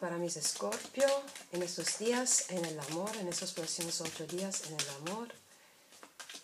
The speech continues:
Vamos a ver, para mis Escorpio, ¿qué pasa en el amor? Tres de bastos.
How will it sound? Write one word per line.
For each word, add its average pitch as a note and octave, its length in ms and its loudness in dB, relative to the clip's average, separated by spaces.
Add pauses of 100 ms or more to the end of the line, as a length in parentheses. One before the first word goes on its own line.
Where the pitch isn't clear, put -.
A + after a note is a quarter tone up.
(3250)
Vamos B3 440 12
a E3+ 60 0
ver, - 160 -10 (300)
para G#3+ 220 2
mis G#3 180 2
Escorpio, - 520 -2
¿qué G3 100 0
pasa D3 380 2
en C#3 60 -6
el C#3 100 -10
amor? - 240 -12 (800)
Tres G4 300 8
de G#3 100 6
bastos. - 840 4